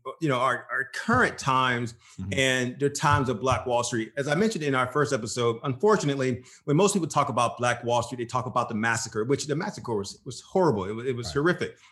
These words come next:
Speaker 2: Right.
Speaker 1: However, the, the ingenuity of Black Wall Street, in my opinion, gets lost in the massacre. And so
Speaker 2: Mm.
Speaker 1: I like to think
Speaker 2: Yeah.
Speaker 1: about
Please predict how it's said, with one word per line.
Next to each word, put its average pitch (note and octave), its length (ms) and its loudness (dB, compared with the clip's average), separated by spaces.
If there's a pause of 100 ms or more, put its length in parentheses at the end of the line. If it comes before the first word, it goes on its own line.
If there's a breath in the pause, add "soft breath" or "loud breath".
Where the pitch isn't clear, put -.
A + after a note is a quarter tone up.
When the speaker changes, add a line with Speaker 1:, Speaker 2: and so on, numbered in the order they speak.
(140)
Speaker 2:
Right. F2+ 200 -12 (340)
Speaker 1:
However, D#3+ 560 2 (260 loud breath)
the, D#3 100 2 (120)
the D3+ 200 0
ingenuity E3 1000 4
of C3 200 0
Black C#3+ 340 0
Wall C#3 200 6
Street, B2+ 300 0
in C3 100 -4
my C3 180 4
opinion, A#2+ 500 -2
gets C#3 200 -2
lost B2+ 560 0
in B2 60 -4
the A2+ 80 -4
massacre. B2+ 560 0
And A#2 180 -2
so C#3+ 140 -2
Speaker 2:
Mm. F#2+ 40 -8
Speaker 1:
I F#3+ 180 2
like F#3+ 240 0
to C#3+ 80 0
think C#3+ 260 -2
Speaker 2:
Yeah. - 80 -12
Speaker 1:
about B2 360 0